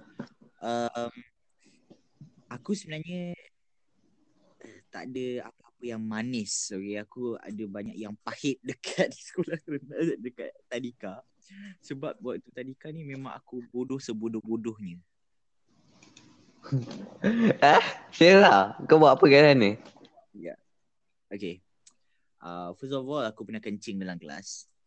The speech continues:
Speaker 1: Sengaja.
Speaker 2: Ah, eh, eh. Oh, oh, wait, oh. <laughs>
Speaker 1: Okey, second of all, aku makan waktu puasa.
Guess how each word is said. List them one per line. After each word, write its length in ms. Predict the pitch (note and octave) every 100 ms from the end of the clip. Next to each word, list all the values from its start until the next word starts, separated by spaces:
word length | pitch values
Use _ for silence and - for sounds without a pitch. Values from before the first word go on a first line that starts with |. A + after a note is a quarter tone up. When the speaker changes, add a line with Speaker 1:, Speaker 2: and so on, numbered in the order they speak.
| _ _ A#3+ _ _ _ _ _ _ - - -
Speaker 1:
Sengaja. 320 | - B2 G#2+ G#2+
Speaker 2:
Ah, 80 | G#2+
eh, 400 | G#2+ A#2 G#2 F#2+
eh. 880 | _ _ _ _ - _ - - - _ _ _ _ _ - - C3
Oh, 160 | E3+ - - - - - -
oh, 480 | D#3 G3+ A3+ - E3
wait, 160 | A3+ -
oh. 160 | - A#3+
<laughs> 60 | A3 B3+ G#3 - - E5+ G5 D5+ D5 - - - - F#5 - - A4+ C5+ F5+ - - - B3+ - - _ _ _ _ _ _ _ _ _ - - _ _ - G#3+ G#3 G3 -
Speaker 1:
Okey, 320 | D#3 D3 B2
second 320 | C3+ D3 D#3 C#3
of 120 | C3
all, 280 | C#3 D3 F3+ F3+ -
aku 240 | G#2+ -
makan 480 | A#2+ B2 B2 B2 B2
waktu 200 | G#2+ -
puasa. 380 | - G#2 - G#2